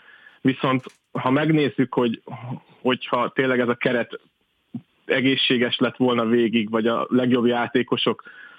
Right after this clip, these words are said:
ö, úgy nem, a fo-, ö, formájukat be tudták volna lőni a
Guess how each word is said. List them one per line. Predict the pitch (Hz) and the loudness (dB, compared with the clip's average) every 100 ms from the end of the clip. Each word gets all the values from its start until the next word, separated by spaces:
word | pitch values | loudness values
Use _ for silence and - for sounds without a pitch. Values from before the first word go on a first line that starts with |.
| - | -12
ö, | - 120 117 110 - - - | -2 0 2 0 -2 -10 -2
úgy | 107 107 - | 0 0 0
nem, | 131 139 135 92 - 80 | 2 4 2 0 -6 -4
a | 120 | -4
fo-, | - 123 80 | 0 0 2
ö, | 123 117 | 2 0
formájukat | - 151 135 131 127 127 | 0 2 2 2 2 2
be | 117 135 | 2 2
tudták | 139 - 127 | 0 0 0
volna | 139 135 | 2 2
lőni | 127 131 127 123 | 4 4 4 2
a | 120 101 | 2 -2